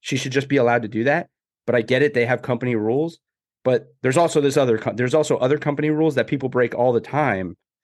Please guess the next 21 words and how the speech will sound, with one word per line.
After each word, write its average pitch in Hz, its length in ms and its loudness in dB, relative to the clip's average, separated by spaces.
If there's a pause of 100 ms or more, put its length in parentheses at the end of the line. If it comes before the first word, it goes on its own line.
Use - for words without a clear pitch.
(180)
and 123 140 -2
they 131 100 4
don't 135 280 2 (320)
get 120 120 2
fired 92 320 0
over 85 220 -8
it. - 160 -18
So 135 240 2
it 147 180 0
is, 151 160 2
it 139 140 0
is, 156 420 -2
it, - 180 -10
it, 233 180 -10 (260)
to 165 80 2
me, 202 140 4
it's 170 100 2
a 151 60 0
big 180 200 -2
double 90 220 -2
standard. 80 440 -12